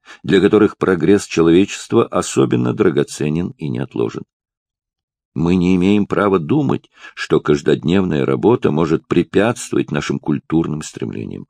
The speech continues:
Наоборот, каждая рутинная работа преобразится и облагородится в осознании культуры. Истинно чую, что Спорборг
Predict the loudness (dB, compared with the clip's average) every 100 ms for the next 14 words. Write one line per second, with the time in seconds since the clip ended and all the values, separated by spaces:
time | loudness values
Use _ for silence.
0 | _ _ _ -2 0 0 0 0 0 -2
1 | -8 _ _ _ _ _ _ -20 _ -2
2 | 2 2 2 6 6 6 4 2 4 4
3 | 4 4 4 4 4 4 4 4 4 4
4 | 2 2 -4 -4 0 2 2 2 -2 -2
5 | -4 -4 0 2 2 2 4 2 2 -2
6 | -4 -12 -12 -14 _ _ -6 0 0 2
7 | -2 -2 -4 -2 -4 -6 -8 -10 -8 -8
8 | -8 _ _ _ _ _ _ _ _ _
9 | _ _ _ _ _ _ _ _ _ -4
10 | 0 0 -2 -6 -2 -2 -4 -4 0 2
11 | 2 -2 _ _ _ -14 -10 2 4 4
12 | 0 -8 -10 0 2 4 2 -6 -10 -16